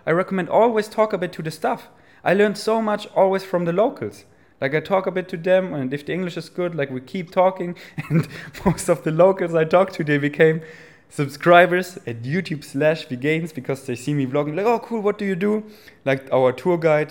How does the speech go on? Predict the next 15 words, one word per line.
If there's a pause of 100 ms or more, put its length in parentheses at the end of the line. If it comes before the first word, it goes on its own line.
to
the
volcano,
he's
now
a
subscriber. (500)
Our, (160)
most
of
the
people
at
the
hotels